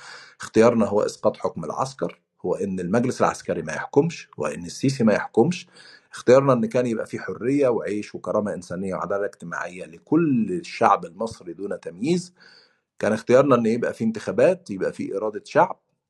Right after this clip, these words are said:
ما كانش يبقى في دبابة ولا في عسكر ولا في سجون. نزلنا وظاهرنا ضد نظام مبارك عشان الأسباب دي. الناس مش عارفة تتكلم دلوقتي ومش عارفة تقول، لكن أعتقد إن اختيارها واضح، وبالتالي هي أمانة في أعناقنا تجاه اللي ماتوا،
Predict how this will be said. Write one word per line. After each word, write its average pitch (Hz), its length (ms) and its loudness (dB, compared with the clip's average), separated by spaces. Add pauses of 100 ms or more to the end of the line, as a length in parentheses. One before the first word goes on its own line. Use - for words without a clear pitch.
ما - 60 -12
كانش 110 280 -8
يبقى 90 180 -6
في 104 120 -4
دبابة 117 540 4
ولا 87 180 2
في - 140 -4
عسكر 95 440 0
ولا 82 140 -4
في 95 120 -12
سجون. 143 480 -2 (440)
نزلنا 120 360 6
وظاهرنا 101 560 2
ضد 98 240 -2
نظام 98 360 0
مبارك 98 400 2
عشان 101 240 -6
الأسباب 101 480 -4
دي. 127 240 -2 (680)
الناس 110 280 0
مش 139 120 -2
عارفة 131 260 4
تتكلم 107 460 -2
دلوقتي 90 440 -4
ومش 82 220 -12
عارفة 85 260 -4
تقول، 170 500 -2
لكن 101 340 -8
أعتقد 101 480 0
إن 82 100 -12
اختيارها 92 460 -6
واضح، 135 480 2 (400)
وبالتالي 110 560 4
هي 135 120 6
أمانة 107 580 -2
في 120 140 -4
أعناقنا 101 480 -4
تجاه 131 360 -6
اللي 120 160 -4
ماتوا، 110 340 -8